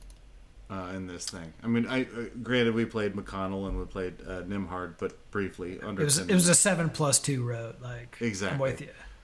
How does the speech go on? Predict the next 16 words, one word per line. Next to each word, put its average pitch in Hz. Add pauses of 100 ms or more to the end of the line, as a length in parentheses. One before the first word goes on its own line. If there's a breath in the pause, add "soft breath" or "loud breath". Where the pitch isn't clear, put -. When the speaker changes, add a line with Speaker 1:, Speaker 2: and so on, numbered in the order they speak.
(100)
Speaker 2:
Yeah. 104
Speaker 1:
Um, 92
so, 101 (100)
so 117
Mathurin 120
and, 104
and, 104 (160)
and 104
Nesmith, 98 (720)
um, 95
plus 113
our 98
starting 95
five. 101
Like, 92 (300)
what, 107